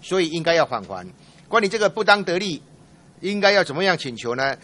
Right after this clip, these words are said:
在过去实务面的话呢，就是在撤销废止等情形之下，同时命他返还啊。那他如果不返还的话呢，就可以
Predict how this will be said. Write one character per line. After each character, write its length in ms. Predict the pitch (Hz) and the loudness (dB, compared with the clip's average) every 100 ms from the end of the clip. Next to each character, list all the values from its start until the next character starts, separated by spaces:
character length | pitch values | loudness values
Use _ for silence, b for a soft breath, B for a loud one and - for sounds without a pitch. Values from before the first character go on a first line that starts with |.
| B | B
在 160 | 196 170 | 0 2
过 260 | 220 185 | 2 2
去 340 | 156 190 147 117 | 2 -4 -4 -6
实 220 | - 147 | -8 -2
务 140 | 180 | -2
面 180 | 180 170 | 0 -2
的 100 | 139 | 0
话 120 | 156 | 0
呢， 220 | 143 139 117 B - | 2 0 -4 B -6
就 120 | 170 | -6
是 180 | 170 160 | -6 0
在 340 | 196 156 120 - - | 2 2 0 -10 -8
撤 180 | - 196 | -2 0
销 200 | 185 170 | 4 4
废 160 | 185 147 | 4 -4
止 200 | 120 123 | -8 -8
等 220 | 117 107 | -8 -10
情 220 | - 147 | -12 -12
形 140 | 139 127 | -12 -12
之 100 | 139 | -6
下， 260 | 165 131 B B B | -4 -4 B B B
同 160 | - 175 | -4 -2
时 220 | - 135 | -2 -6
命 320 | 143 214 160 | -2 -2 -2
他 180 | 131 147 | 0 -2
返 180 | - 101 | 0 -4
还 200 | 95 90 95 - - | -4 -12 -12 -20 -12
啊。 220 | 101 104 - B | -4 -4 -6 B
那 160 | 175 165 | 0 2
他 120 | 185 | 2
如 40 | |
果 100 | 151 | 0
不 140 | 143 180 | -2 -2
返 160 | 127 | -2
还 120 | 110 117 | -2 -4
的 60 | |
话 120 | 143 | -4
呢， 180 | 139 127 | -2 -4
就 160 | 123 147 | -6 -10
可 100 | |
以 120 | 143 | -8